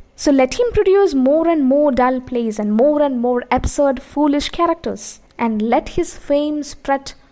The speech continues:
the entire universe. In short, Flecknoe says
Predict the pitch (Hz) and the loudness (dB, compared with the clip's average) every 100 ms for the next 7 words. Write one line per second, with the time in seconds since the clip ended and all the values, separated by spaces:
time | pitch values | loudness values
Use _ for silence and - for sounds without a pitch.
0 | _ - 220 - 247 254 262 262 254 359 | _ -14 -10 -4 -4 -2 0 2 2 0
1 | 494 - - 214 196 185 185 - - - | -2 -12 -6 -2 -2 -4 -10 -12 -16 -18
2 | _ _ _ 339 311 - 339 466 - - | _ _ _ 2 2 4 2 2 -2 -18
3 | _ _ - - 302 294 427 415 339 285 | _ _ -14 0 0 0 -2 0 0 -2